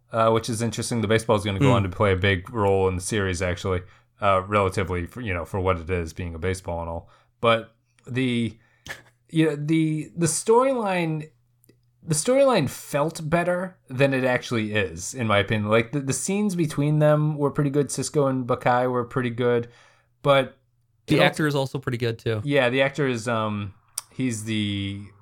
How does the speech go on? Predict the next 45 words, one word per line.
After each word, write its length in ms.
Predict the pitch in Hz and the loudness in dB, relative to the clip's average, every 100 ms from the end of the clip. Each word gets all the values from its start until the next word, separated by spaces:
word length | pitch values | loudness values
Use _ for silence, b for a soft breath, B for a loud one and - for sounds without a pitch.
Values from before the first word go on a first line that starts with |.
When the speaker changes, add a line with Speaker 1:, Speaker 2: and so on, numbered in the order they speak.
| _ _ | _ _
Speaker 1:
uh, 180 | 117 107 - | 0 0 -2
Chang 520 | - 135 120 107 101 | -4 2 2 2 0
on 340 | 95 92 90 | -2 -2 -4
Deadwood, 540 | 90 107 98 90 85 - - | 0 0 2 -2 -4 -8 -8
I 80 | 98 | -6
think. 420 | - 90 82 - _ _ - | -4 -6 -6 -18 _ _ -4
Um, 360 | 98 95 95 | 0 2 4
Speaker 2:
Yeah. 300 | 123 117 107 - _ _ _ _ _ _ _ | 4 4 0 -4 _ _ _ _ _ _ _
Speaker 1:
and, 520 | 123 127 127 127 117 - _ _ _ | 0 2 4 0 -4 -10 _ _ _
you 120 | - 156 | -4 4
know, 120 | 151 | 4
he, 120 | 190 | 4
he's 200 | 175 190 | 2 -4
pretty 200 | 180 196 | -2 -2
good. 240 | 160 165 156 | 2 4 2
It's 120 | 147 | 2
all 120 | 175 | 0
solid. 420 | 156 160 156 156 | 2 4 6 4
It's 120 | 147 170 | 0 -4
just, 180 | 156 | -6
it 140 | 151 151 | -4 -2
ultimately 380 | 175 190 175 135 | -2 -2 -2 -2
doesn't 280 | 135 107 | -2 -4
mean 200 | 110 120 | -4 -4
anything. 440 | 123 123 - 131 120 | -2 -6 -4 -2 -2
It's 140 | 110 | -2
very 180 | 151 151 | 0 0
T 220 | - 143 | -2 -4
N 100 | 123 | -4
G 320 | 110 117 117 | -2 -2 0
and 120 | 113 110 | -2 -2
like, 240 | 104 95 | -2 0
"Oh, 220 | 127 131 | 2 2
we'll 180 | 110 117 | 2 0
be 120 | 127 | 0
back 280 | 120 131 127 | 0 -2 -2
one 200 | 139 143 | -2 0
day. 200 | 113 107 | 2 2
We'll 140 | 110 107 | 0 -2
study 340 | - 131 127 | -2 0 0
you, 340 | 123 139 120 | 2 4 4
and 80 | 107 | 2
now 160 | 110 117 | 2 4
we're 160 | 117 | 4
gonna, 220 | 117 110 | 4 0